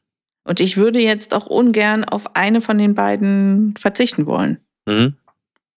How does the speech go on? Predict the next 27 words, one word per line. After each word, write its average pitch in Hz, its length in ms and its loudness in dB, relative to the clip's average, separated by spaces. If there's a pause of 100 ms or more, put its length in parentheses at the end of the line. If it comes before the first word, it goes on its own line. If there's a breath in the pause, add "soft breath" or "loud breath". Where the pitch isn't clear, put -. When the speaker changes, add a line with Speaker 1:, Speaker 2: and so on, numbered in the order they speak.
Speaker 1:
So, 156 280 0
d-, - 320 -2
und 180 160 -2
da 175 160 0
war, 185 260 0
ist - 260 -6
die 202 60 0
Frage 190 420 -2
nach 185 220 -2
dem 180 260 -4
Umstieg 226 460 0
gar 156 180 0
nicht 180 200 0
so. 247 240 0 (360 loud breath)
Ich - 160 0
hab 220 140 -2
mit, 202 600 0 (220)
ähm, 185 720 4 (1900 loud breath)
nein, 170 280 2
ich - 180 0
hab, 175 160 -2 (260)
ich - 180 0
hab - 80 -6 (300)
CapCut 190 640 -2
schon 196 460 2
gerne 190 340 2
genutzt. 220 680 0